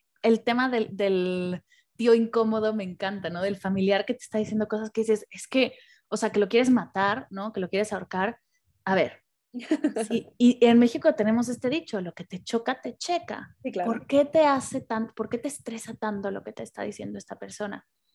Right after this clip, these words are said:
Speaker 1: Porque muy en el fondo hay una creencia tuya que no has cuestionado, que no has sanado, que no ha-, que no has visto qué está sucediendo.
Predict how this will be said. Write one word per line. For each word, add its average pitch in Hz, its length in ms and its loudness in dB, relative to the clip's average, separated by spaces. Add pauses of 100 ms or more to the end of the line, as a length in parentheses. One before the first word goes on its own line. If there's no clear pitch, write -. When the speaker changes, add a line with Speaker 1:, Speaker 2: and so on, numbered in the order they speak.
(220)
Speaker 1:
Porque 208 280 0
muy 220 240 4
en 285 120 6
el 240 200 -2
fondo 214 460 -2
hay 202 180 -6
una 226 240 -2
creencia 208 760 -2
tuya 240 520 0
que 190 100 -2
no 220 320 2
has 226 420 -2 (100)
cuestionado, 196 840 -2 (260)
que 202 100 -2
no 202 120 2
has 190 140 -2
sanado, 196 760 -2 (220)
que 196 120 0
no 208 120 2
ha-, 214 260 0
que 214 100 0
no 214 140 2
has 202 140 0
visto 214 400 -2
qué 220 80 -2
está 214 220 -6
sucediendo. 214 840 0